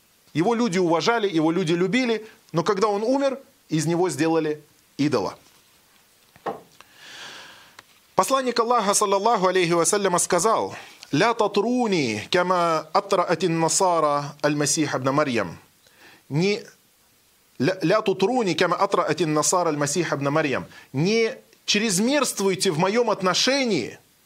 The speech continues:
не чрезмерствуйте, не переступайте границу в отношении меня, говорит пророк. Точно так же, как христиане перешли границу в почитании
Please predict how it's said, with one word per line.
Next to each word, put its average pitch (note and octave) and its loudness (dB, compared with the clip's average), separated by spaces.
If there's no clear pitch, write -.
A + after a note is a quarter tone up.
не E3 0
чрезмерствуйте, G#3+ 0
не F3 0
переступайте A#3+ 0
границу B3 0
в F3+ 2
отношении G3 0
меня, G#3 2
говорит F#3+ 0
пророк. D3+ 0
Точно G#3+ 2
так A#3+ 2
же, D3 0
как F#3+ 0
христиане F#3 0
перешли G3 2
границу F3 0
в - -18
почитании F3 0